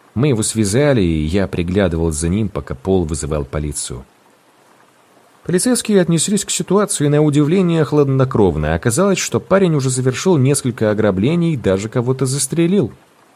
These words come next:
Когда Пол услышал это, побледнел, и медикам пришлось им заняться. Я готов поспорить, что тот грабитель сейчас в тюрьме или уже мёртв.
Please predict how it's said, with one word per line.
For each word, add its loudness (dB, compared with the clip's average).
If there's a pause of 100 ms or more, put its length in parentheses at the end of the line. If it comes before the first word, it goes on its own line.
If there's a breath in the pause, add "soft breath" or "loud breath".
Когда 0
Пол 0
услышал -4
это, -4
побледнел, 0 (300 loud breath)
и 0
медикам 0
пришлось -2
им -2
заняться. -2 (420)
Я 0
готов -4
поспорить, -2
что -6
тот -4
грабитель -6
сейчас -4
в -16
тюрьме -4
или -4
уже -6
мёртв. -2